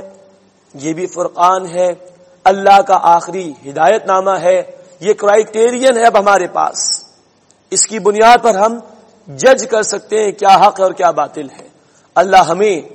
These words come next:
اپنے اس کتاب کو سمجھنے کی اور اس کے تقاضوں پر عمل کرنے کی توفیق عطا فرمائے۔ وَإِذْ قَالَ مُوسَىٰ لِقَوْمِهِ، اور یاد کرو جب موسیٰ علیہ السلام نے اپنی قوم سے کہا،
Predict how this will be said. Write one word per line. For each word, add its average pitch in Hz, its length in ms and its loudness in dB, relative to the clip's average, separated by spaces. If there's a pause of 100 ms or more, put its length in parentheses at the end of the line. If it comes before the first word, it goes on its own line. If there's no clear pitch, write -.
(100)
اپنے 180 240 0
اس 185 120 -6
کتاب 170 400 0
کو 170 100 -10
سمجھنے 185 540 -4
کی 135 200 -18 (420)
اور 233 320 6 (200)
اس - 140 -6
کے 202 120 0
تقاضوں 185 480 0
پر 180 200 -8
عمل 220 200 0
کرنے 160 380 -6
کی 143 200 -14 (380)
توفیق 185 500 2
عطا 156 260 0
فرمائے۔ 151 460 -6 (1300)
وَإِذْ 220 220 2
قَالَ 254 240 6
مُوسَىٰ 233 380 0
لِقَوْمِهِ، 160 560 -2 (440)
اور 170 160 0
یاد 185 280 6
کرو 220 160 -2
جب 214 140 -2
موسیٰ 190 340 -2
علیہ 180 180 -4
السلام 185 300 -4
نے 185 80 -6
اپنی 170 180 -8
قوم 180 260 -2
سے 165 160 -6
کہا، 147 340 0